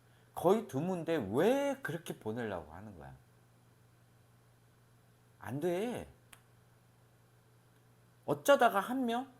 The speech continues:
영점영일 퍼센트 성공 확률? 그걸 본다고? 그래서 이런 도박을 건다고? 말 되는 소리를 해야지. 지금 고등학교 과정까지 잘 했던 엄마들도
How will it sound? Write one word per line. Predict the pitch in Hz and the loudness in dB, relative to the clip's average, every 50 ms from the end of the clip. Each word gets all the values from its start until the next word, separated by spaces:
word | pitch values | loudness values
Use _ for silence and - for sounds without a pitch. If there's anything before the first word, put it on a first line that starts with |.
| - - | -2 2
영점영일 | 120 139 180 190 - 226 190 147 123 139 165 185 170 165 | 2 4 4 4 2 2 2 2 2 0 0 -2 -2 -2
퍼센트 | - 165 147 156 143 135 - 151 | -2 -2 -2 -4 -4 -6 -6 -6
성공 | 190 214 240 220 202 175 160 | -6 -6 -6 -4 -4 -4 -4
확률? | 160 165 165 175 214 240 - - - - - - - - - - - - - _ _ _ | -4 -6 -6 -6 -8 -10 -12 -16 -20 -20 -20 -20 -20 -20 -20 -20 -20 -20 -20 _ _ _
그걸 | - - 147 165 208 214 180 135 | -10 -2 4 8 8 8 8 6
본다고? | 135 139 135 135 139 - 220 233 233 - - - - - - - - - - - | 0 -4 -2 -2 -2 -2 -4 -10 -14 -16 -20 -20 -20 -20 -20 -20 -20 -20 -12 -6
그래서 | - 160 185 180 180 165 | 0 0 2 2 2 0
이런 | 123 127 139 156 143 | -2 -2 -2 -4 -6
도박을 | - - 131 131 156 147 143 143 127 | -4 -2 0 2 2 2 0 -2 -4
건다고? | 117 110 110 117 127 131 190 202 196 - - - - - - - - - - - - - - - - - - - - - - - - _ _ - - - | -4 -6 -6 -6 -8 -8 -10 -12 -16 -18 -20 -20 -20 -20 -20 -20 -20 -20 -20 -20 -20 -20 -20 -20 -20 -20 -20 -20 -20 -20 -20 -20 -20 _ _ -20 -20 -14
말 | - 101 131 139 | -10 -10 -10 -8
되는 | 135 95 104 123 151 | -8 -8 -8 -6 -6
소리를 | 147 165 165 147 135 120 | -6 -6 -4 -2 -2 -2
해야지. | 113 104 92 80 - 76 71 73 78 76 76 - - - - - - - - - - - - - - - - _ - - _ _ _ - - - _ - - - - - - - - - - - - - - - | -2 -2 -2 -4 -8 -12 -16 -16 -18 -20 -20 -20 -20 -20 -20 -20 -20 -20 -20 -20 -20 -20 -20 -20 -20 -20 -20 _ -20 -20 _ _ _ -20 -20 -20 _ -20 -20 -20 -20 -20 -20 -20 -20 -20 -20 -20 -20 -20 -18 -10
지금 | - 180 220 214 | -6 -4 -4 -2
고등학교 | - - 143 175 208 202 202 196 170 | 0 0 2 2 2 2 2 2 2
과정까지 | 151 147 147 139 135 143 135 131 135 139 135 | 2 2 2 0 0 0 0 0 -2 -4 -6
잘 | - - - 101 139 143 147 | -6 -6 0 2 2 2 0
했던 | 160 185 - - 160 131 117 | -2 -4 -2 0 0 0 0
엄마들도 | 95 104 113 117 101 101 92 85 85 98 110 117 104 80 69 | -2 -4 -4 -4 -4 -6 -8 -10 -10 -12 -12 -12 -12 -14 -16